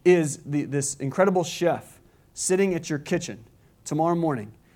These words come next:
and He can do omelets on command. He can do incredible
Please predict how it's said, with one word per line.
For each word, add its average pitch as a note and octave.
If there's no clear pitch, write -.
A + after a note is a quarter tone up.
and D3+
He F#3
can F#3
do D#3
omelets F#3
on E3+
command. F3
He F#3
can F3
do D#3
incredible E3